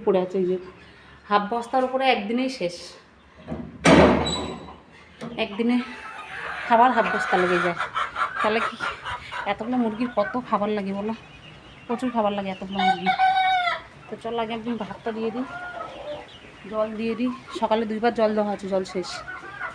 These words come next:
এখন হচ্ছে ভাতটা আর জলটা দিয়ে দিই। এই যে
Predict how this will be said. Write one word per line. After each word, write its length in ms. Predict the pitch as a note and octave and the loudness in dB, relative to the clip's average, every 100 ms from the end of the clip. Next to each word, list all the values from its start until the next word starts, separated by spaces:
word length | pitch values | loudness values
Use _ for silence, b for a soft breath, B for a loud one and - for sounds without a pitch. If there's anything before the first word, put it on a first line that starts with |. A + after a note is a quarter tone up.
| G#3 | -6
এখন 120 | G#3 | -2
হচ্ছে 160 | G#3+ A3+ G3 | -2 -2 -2
ভাতটা 220 | - G#3+ | -2 -2
আর 60 | F#3+ | 0
জলটা 220 | F#3+ F3 F#3 | 0 0 -2
দিয়ে 140 | F#3 F3 | -2 -2
দিই। 100 | F3 - - D#5 D5+ D#5+ E5+ - - D5+ - A4 - - - - - - - - - - - F5 F5 F5+ F5 - F5+ F5+ F5+ F#5 - _ - | -2 -6 -8 -10 -8 -8 -8 -8 -8 -8 -8 -4 -4 -6 -8 -10 -12 -10 -2 0 0 -4 -8 -8 -10 -10 -10 -10 -10 -6 -4 -6 -10 _ -4
এই 60 | |
যে 60 | C#4 | 2